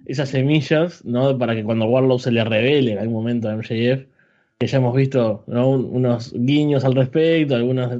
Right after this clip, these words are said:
problemas. Eh, viene, aparte, eso viene durando bastante, ¿no? Que, que yo creo que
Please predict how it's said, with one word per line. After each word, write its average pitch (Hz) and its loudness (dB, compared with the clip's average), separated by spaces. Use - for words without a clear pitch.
problemas. 131 0
Eh, 113 -2
viene, 165 0
aparte, 190 -2
eso 202 -4
viene 170 0
durando 151 2
bastante, 107 -4
¿no? 151 0
Que, 110 -8
que 123 -2
yo 147 -2
creo 156 2
que 123 0